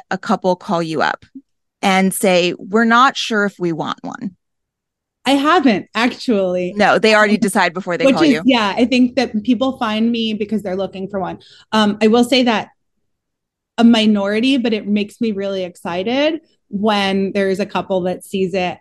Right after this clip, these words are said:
Speaker 2: as, like, the heart of their, <laughs> their ceremony and are really serious about it. Um,
Speaker 1: Right.
Speaker 2: but there are people that come to me, like, really intense. And then there are others that are,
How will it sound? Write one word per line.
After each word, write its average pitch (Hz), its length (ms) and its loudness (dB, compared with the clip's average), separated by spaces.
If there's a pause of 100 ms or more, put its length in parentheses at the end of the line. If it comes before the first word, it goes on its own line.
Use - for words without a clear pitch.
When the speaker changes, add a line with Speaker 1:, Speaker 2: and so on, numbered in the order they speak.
(160)
Speaker 2:
as, 175 560 -6
like, 180 280 -8 (100)
the 196 140 0
heart 185 300 -2
of 185 160 -2
their, 214 360 2 (360)
<laughs> 466 340 -6
their 453 240 6
ceremony 277 720 4
and 240 240 2
are 214 100 2
really 202 320 2
serious 185 460 -6
about 226 220 0
it. 311 220 0 (120)
Um, 226 80 -6
Speaker 1:
Right. 226 220 4
Speaker 2:
but 214 140 -6
there 220 280 -2
are 226 160 2
people 202 360 -4
that 185 140 -8
come 185 220 -2
to 185 100 -10
me, 180 140 -4
like, 160 120 -10 (100)
really 185 280 0
intense. 185 420 -2
And 294 140 6
then 233 120 4
there 208 200 2
are 196 260 -2
others 202 600 -4 (480)
that 196 400 -2
are, 180 720 -4